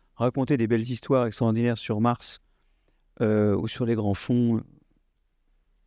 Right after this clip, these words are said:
et puis oublier de dire aux gens, euh, comment il faut manger, ou comment ils pourraient manger en tout cas, et comment ils pourraient planter. Donc il faut peut-être avoir de,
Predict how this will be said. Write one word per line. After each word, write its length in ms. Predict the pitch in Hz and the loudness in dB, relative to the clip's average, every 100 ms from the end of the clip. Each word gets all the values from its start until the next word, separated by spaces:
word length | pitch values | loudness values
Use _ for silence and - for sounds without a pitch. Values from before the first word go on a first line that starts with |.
| _ | _
et 160 | - - | -6 -4
puis 240 | - 113 | 0 0
oublier 340 | 101 110 110 120 | 0 0 0 0
de 60 | |
dire 180 | - 104 | 2 0
aux 80 | 104 | 2
gens, 280 | 127 131 107 | 0 0 0
euh, 100 | 101 | -2
comment 180 | - 113 | -4 -2
il 60 | 110 | -2
faut 140 | - | -2
manger, 540 | 98 101 120 123 135 - _ _ _ _ _ _ _ _ _ _ - | -2 0 2 0 -4 -10 _ _ _ _ _ _ _ _ _ _ -8
ou 120 | 156 - | -8 0
comment 240 | 156 139 | 2 4
ils 80 | 127 | 0
pourraient 280 | - 113 107 | 2 2 4
manger 300 | 113 127 151 | 2 0 -2
en 60 | |
tout 140 | 110 113 | -4 -4
cas, 200 | 139 131 | 0 2
et 100 | 107 | 0
comment 200 | 120 113 | 0 0
ils 60 | |
pourraient 200 | - 101 | 0 -2
planter. 380 | - 131 - 175 - _ _ _ _ - | 0 0 2 0 -4 _ _ _ _ -4
Donc 100 | 117 | -2
il 20 | |
faut 120 | 127 | 0
peut-être 220 | 107 135 | 0 2
avoir 220 | 123 123 113 | 2 0 0
de, 220 | 107 | -2